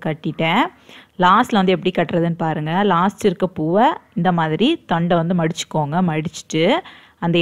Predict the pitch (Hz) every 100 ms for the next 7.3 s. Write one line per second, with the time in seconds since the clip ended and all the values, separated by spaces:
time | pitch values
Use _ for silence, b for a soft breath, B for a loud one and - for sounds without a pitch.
0 | 175 214 226 185 165 190 180 165 196 180
1 | 156 165 156 156 156 190 294 - 170 165
2 | 165 175 190 165 165 180 202 - 165 180
3 | 254 254 185 160 160 175 170 160 196 440
4 | - _ _ _ - 175 170 - 147 -
5 | 139 - _ _ _ _ _ _ _ _
6 | _ _ _ _ _ _ _ - 170 160
7 | 151 156